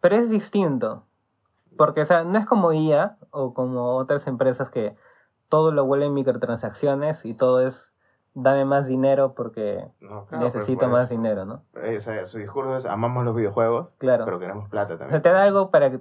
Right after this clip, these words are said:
Speaker 1: así como los Funkos, ¿no?
Speaker 2: Pero
Speaker 1: Te
Speaker 2: esto
Speaker 1: dan
Speaker 2: es un negocio
Speaker 1: coleccionismo.
Speaker 2: también.
Speaker 1: Claro, obviamente es un negocio, no te estoy
Speaker 2: Ya,
Speaker 1: diciendo
Speaker 2: ya,
Speaker 1: que ellos sean
Speaker 2: coleccionismo y
Speaker 1: altruistas.
Speaker 2: pichula, lo quieren es plata, hay que decir las cosas como son.
Speaker 1: <clears throat> Pero, o sea,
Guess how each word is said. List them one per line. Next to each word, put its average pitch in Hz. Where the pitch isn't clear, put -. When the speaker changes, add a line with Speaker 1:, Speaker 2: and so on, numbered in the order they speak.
Speaker 1:
así 160
como 214
los 196
Funkos, 147
¿no? 170
Speaker 2:
Pero 104
Speaker 1:
Te 151
Speaker 2:
esto -
Speaker 1:
dan 170
Speaker 2:
es 170
un 185
negocio 170
Speaker 1:
coleccionismo. 147
Speaker 2:
también. 82
Speaker 1:
Claro, 214
obviamente 190
es 175
un 180
negocio, 151
no 131
te 123
estoy 123
Speaker 2:
Ya, 117
Speaker 1:
diciendo 131
Speaker 2:
ya, -
Speaker 1:
que 135
ellos 127
sean -
Speaker 2:
coleccionismo 127
y -
Speaker 1:
altruistas. 156
Speaker 2:
pichula, 123
lo 110
quieren 135
es 101
plata, 92
hay 107
que 113
decir 104
las 254
cosas 214
como -
son. -
Speaker 1:
<clears throat> -
Pero, 180
o -
sea, 175